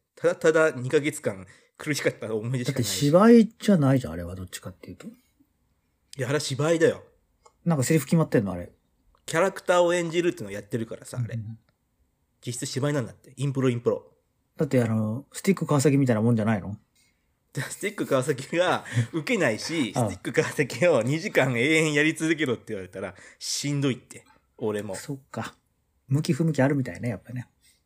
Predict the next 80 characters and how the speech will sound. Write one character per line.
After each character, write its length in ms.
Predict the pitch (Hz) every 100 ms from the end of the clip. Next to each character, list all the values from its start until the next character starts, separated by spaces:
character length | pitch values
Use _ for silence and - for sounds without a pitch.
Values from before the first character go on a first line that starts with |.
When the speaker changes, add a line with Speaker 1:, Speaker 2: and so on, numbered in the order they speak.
| _ _ _ _ _ -
Speaker 1:
向 120 | 131
き 120 | 131
不 100 | 123
向 100 | 120
き 80 | 120
あ 100 | 143
る 80 | 165
よ、 120 | 117
そ 100 | 104
れ 80 | 95
は。 240 | 95 101 _ - _ _ _ _ _ _ _ _ -
で、 100 | 202
そ 120 | 185
の 100 | 135
役 240 | 165 220
者 120 | 330
が 160 | 294 277
俺、 320 | 269 269 247 170
役 180 | 220
者 100 | -
や 140 | 233 226
り 80 | 240
た 100 | 254
い 60 |
っ 20 | -
て 120 | 127
思 160 | 143
わ 60 | 180
な 80 | 139
か 80 | 98
っ 20 |
た 140 | -
の 160 | 98 113
は、 240 | 110 87 -
Speaker 2:
う 60 |
ん。 20 | 139
Speaker 1:
完 120 | 104
璧 200 | 226 202
に 100 | 196
自 160 | 139 151
分 180 | 175
に 100 | 175
向 120 | 135 139
か 140 | 185
な 100 | 180
い 60 | 170
し、 100 | -
興 160 | 233
味 80 | 202
が 80 | 110
な 100 | 139
か 80 | 180
っ 40 |
た 80 | 101
か 80 | 95
ら 80 |
だ 80 | 90
か 80 | 87
ら 80 | -
ね。 120 | 104
演 160 | 123 160
者 120 | 196
側 140 | 180 180
は 180 | 175
興 160 | 151 135
味 100 | 127
な 80 | 147
い 60 |
の 60 | 107
よ。 100 | 92 -
Speaker 2:
<laughs> 1500 | _ _ _ _ _ _ _ _ _ _ _ _ _ _ -
そ 180 | 135
れ 120 | 143 151
は 300 | 151 147 143
あ 60 |
れ 80 | 143
だ 100 | 139
ね、 140 | 143
人 200 | 131 131 123
生。 500 | 113 107 104 95